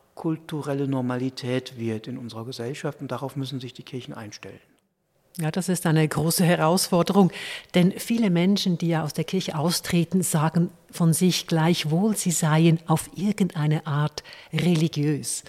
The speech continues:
Speaker 2: Sie können einfach mit der Institution Kirche nicht mehr viel anfangen.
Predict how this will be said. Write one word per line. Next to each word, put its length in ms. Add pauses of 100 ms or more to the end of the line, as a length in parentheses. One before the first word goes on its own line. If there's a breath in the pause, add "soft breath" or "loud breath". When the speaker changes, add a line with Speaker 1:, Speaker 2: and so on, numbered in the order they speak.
(240 loud breath)
Speaker 2:
Sie 160
können 300
einfach 260
mit 180
der 140
Institution 1000
Kirche 540
nicht 340
mehr 160
viel 300
anfangen. 680